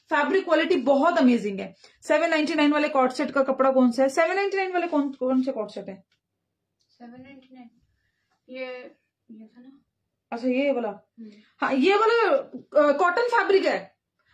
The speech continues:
Speaker 1: Rayon cotton fabric है, ठीक है, अच्छी quality वाला cotton fabric है। ये देखो, जल्दी से screenshot लेके इसकी booking करा लेना। Imported fabric है, बहुत अच्छी quality का fabric है guys।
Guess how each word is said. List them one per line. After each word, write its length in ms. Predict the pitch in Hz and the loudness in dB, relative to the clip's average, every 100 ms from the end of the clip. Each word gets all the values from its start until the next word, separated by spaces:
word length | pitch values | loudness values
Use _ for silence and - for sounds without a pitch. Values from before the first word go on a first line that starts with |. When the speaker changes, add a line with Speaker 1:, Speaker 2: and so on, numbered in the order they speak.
| _ - | _ -2
Speaker 1:
Rayon 360 | 277 359 403 | 0 0 0
cotton 260 | 415 415 392 | 0 2 2
fabric 380 | 381 233 254 196 | 0 0 -2 -4
है, 160 | 196 _ _ _ - | -12 _ _ _ -14
ठीक 140 | - 494 | -4 -2
है, 100 | 494 285 | 0 0
अच्छी 300 | 277 320 415 440 | 0 0 2 2
quality 320 | 403 381 381 | 2 2 2
वाला 180 | 370 359 | 2 2
cotton 320 | 330 302 285 | 0 0 0
fabric 340 | 226 196 196 | -2 -6 -10
है। 120 | 196 - _ _ | -12 -16 _ _
ये 120 | 302 302 | -2 0
देखो, 340 | 262 208 - _ _ _ - _ _ - | 0 -2 -14 _ _ _ -20 _ _ -12
जल्दी 340 | 240 339 339 415 | -2 0 2 4
से 160 | 440 | 4
screenshot 540 | 440 403 370 370 415 403 349 | 4 2 2 4 2 4 2
लेके 240 | 311 320 403 | 2 2 2
इसकी 260 | 381 381 | 2 2
booking 280 | 294 349 359 | 0 0 0
करा 180 | 349 320 | 0 0
लेना। 200 | 320 392 | 0 -2
Imported 500 | 339 320 269 381 - | -2 0 0 0 0
fabric 400 | 359 311 349 359 | 0 0 0 0
है, 80 | 381 | 0
बहुत 440 | 269 262 330 - | 2 2 0 -2
अच्छी 300 | - - 381 | -10 0 0
quality 360 | 403 311 294 285 | 2 2 2 0
का 80 | 320 | 0
fabric 460 | 285 247 254 294 | 0 2 0 2
है 100 | 302 | 2
guys। 280 | 285 294 | 4 2